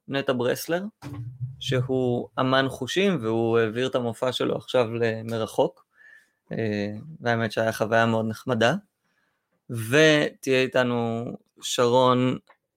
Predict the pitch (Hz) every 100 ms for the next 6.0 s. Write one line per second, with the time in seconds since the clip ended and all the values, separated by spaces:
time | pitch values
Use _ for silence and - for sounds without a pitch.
0 | _ 131 131 120 110 107 113 117 - 113
1 | 127 - - 127 123 123 120 113 113 135
2 | 151 156 156 151 151 - _ _ _ _
3 | _ - - - 131 117 113 113 113 -
4 | _ _ _ _ _ - 113 104 101 107
5 | 120 160 143 113 110 110 110 113 113